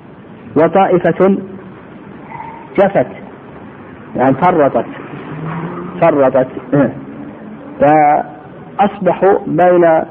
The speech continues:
طرفي نقيض، القدرية المعتزلة في طرف،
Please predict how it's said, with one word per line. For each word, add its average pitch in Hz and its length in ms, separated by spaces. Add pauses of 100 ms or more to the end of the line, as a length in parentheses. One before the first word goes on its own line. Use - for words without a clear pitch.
(140)
طرفي 180 280
نقيض، 170 420 (2500)
القدرية 175 720 (800)
المعتزلة 175 800 (560)
في 156 140
طرف، 190 300